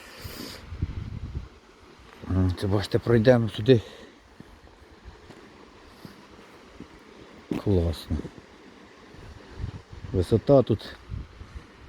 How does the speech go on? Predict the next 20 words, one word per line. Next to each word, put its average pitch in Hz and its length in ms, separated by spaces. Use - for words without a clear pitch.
І - 60
це 120 160
вони 113 180
ж, 98 60
бачите, 113 340
бідолаги 107 520
отут 110 320
сиділи. 98 580
Отут. 95 360
Туди 107 220
не 117 100
могли 139 360
вниз 147 320
піти, 123 400
а 104 140
тут 147 260
злетіть 131 580
не 117 60
могли, 117 380
бо, 104 180